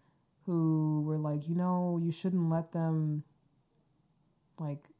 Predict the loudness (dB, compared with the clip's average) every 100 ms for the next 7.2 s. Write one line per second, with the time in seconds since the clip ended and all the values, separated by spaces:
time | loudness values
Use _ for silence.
0 | -20 -6 2 4 4 4 2 0 -2 2
1 | 2 2 -2 -2 2 2 2 -4 -6 -2
2 | -2 0 0 2 4 4 2 0 -2 0
3 | 2 0 -2 0 0 0 0 -2 0 -2
4 | -2 -4 -6 -4 -4 -2 0 0 0 -2
5 | -4 -2 0 0 -2 -4 -4 -4 -2 0
6 | 0 0 0 0 -2 -4 -2 -2 -2 -4
7 | -6 -6